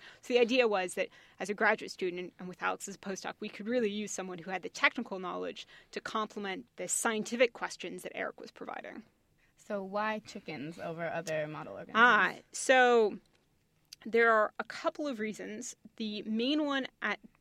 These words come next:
Speaker 1: this point is, so the chicken optic tectum, which is the brain region we study. So in birds, the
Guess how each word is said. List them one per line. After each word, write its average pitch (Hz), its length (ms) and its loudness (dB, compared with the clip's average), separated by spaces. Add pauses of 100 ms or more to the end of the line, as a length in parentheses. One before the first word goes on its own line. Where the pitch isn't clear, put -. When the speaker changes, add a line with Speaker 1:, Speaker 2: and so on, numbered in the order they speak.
Speaker 1:
this 254 260 -2
point 190 540 -8 (420)
is, 208 560 0
so 202 500 -2 (380)
the 196 260 0
chicken 320 600 -2 (100)
optic 226 380 -6
tectum, - 560 -6 (880)
which 208 200 -8
is 185 80 -12
the 196 60 -16
brain 220 260 2
region 208 260 -6
we 196 60 -8
study. 190 360 -4
So 214 160 -4
in 208 180 -4 (100)
birds, 233 640 6 (500)
the 190 240 -2